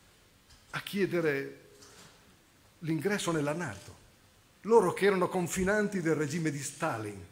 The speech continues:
vuol dire che hanno ritenuto Putin più pericoloso di Stalin. Se no, non avrebbero fatto questo passo. Se hanno fatto questo passo, vuol dire che c'erano delle ragioni decisive. E allora, da democratico cristiano, fondatore del Centro Democratico,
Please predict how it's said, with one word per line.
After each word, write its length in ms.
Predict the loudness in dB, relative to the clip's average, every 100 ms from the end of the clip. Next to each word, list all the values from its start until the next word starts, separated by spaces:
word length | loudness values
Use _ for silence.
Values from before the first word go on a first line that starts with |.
| -20 -20 -12 0
vuol 140 | 0
dire 260 | 2 2 2
che 80 |
hanno 160 | 0 0
ritenuto 540 | 0 0 -2 0 -2
Putin 400 | -4 -4 -6 -6
più 180 | -6 -8
pericoloso 580 | -4 -4 -2 -4 -4 -6
di 100 | -10
Stalin. 540 | -10 -10 -10 -10 -14 -20 -20 -20 -20 -20 _ _ -20 -20 _ _
Se 200 | -18 -12
no, 240 | -10 -10 -14 -20 -20 -20 _ _ _ _
non 160 | -6 -4
avrebbero 400 | 0 -2 -2 -6
fatto 300 | -8 -10 -12
questo 280 | -14 -16 -14
passo. 440 | -12 -12 -14 -14
Se 140 | -12
hanno 160 | -12 -10
fatto 280 | -10 -8 -8
questo 280 | -8 -8 -6
passo, 380 | -6 -6 -8
vuol 180 | -6 -6
dire 560 | -6 -8 -8 -14 -20 -14
che 140 | -10
c'erano 280 | -6 -4 -2
delle 180 | 0 -2
ragioni 360 | -2 -4 -6 -6
decisive. 640 | -8 -10 -14 -14 -16 -18 -20 _ _ _ _ -2
E 80 |
allora, 400 | 2 4 4 2
da 260 | -2 -8 -8
democratico 600 | -6 -4 -2 -4 -2 -6
cristiano, 520 | -6 -10 -6 -4 -4
fondatore 500 | -6 -6 -6 -6 -6
del 140 | -4 -6
Centro 240 | -6 -4
Democratico, 800 | -4 -6 -6 -8 -8 -10 -10 -12